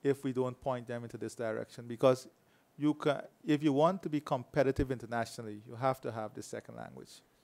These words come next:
If you want to land yourself international jobs, if we want to say that we're developing the highly skilled human resource base, then this becomes necessary.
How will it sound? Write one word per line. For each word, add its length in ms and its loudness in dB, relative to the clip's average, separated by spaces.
If 140 0
you 100 6
want 260 8
to 60 8
land 300 4
yourself 480 2
international 560 -2
jobs, 680 4
if 80 -4
we 100 -2
want 300 -2
to 60 -6
say 200 -6
that 200 -4
we're 140 0
developing 580 4
the 120 -2
highly 360 0
skilled 440 0
human 320 -4
resource 600 -10
base, 460 0
then 180 -2
this 420 -2
becomes 400 0
necessary. 520 -4